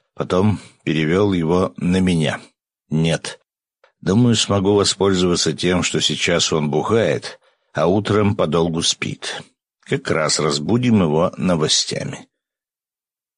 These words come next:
"Федя, послушай меня", — заговорила рация. Потом послышался скрип стула, и Пётр Алексеевич явно придвинулся ближе и заговорил тише.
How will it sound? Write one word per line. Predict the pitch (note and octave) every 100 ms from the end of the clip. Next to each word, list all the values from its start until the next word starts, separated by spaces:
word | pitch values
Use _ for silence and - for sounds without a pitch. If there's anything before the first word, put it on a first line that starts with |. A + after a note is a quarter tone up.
| _ _ _ _ _ _ -
"Федя, | F#2+ G#2 G2+ F#2+ F2
послушай | F#2 F2 - E2 G#2+ A2 G#2+
меня", — | G#2+ G#2 G2+ E2+ D2 - - _ -
заговорила | D#2+ D2 D#2+ D#2+ D2+ C#2+
рация. | D2+ - B2 A2+ _ _ _ _ _ -
Потом | - A#2 C3
послышался | B2+ - A2+ - G2 - F#2+
скрип | - F#2 E2
стула, | - A#2 B2
и | A#2+
Пётр | - G2+ F#2 F2
Алексеевич | E2 D#2 C#2+ - C#2 C#2 D2 -
явно | F#2+ G#2 G#2 A2 G2+
придвинулся | G2+ F#2 F#2+ G2 F#2+ -
ближе | F2+ F2+ F#2 F2 G2
и |
заговорил | E2 D#2+ F2 E2+ F2
тише. | - D#2 - - -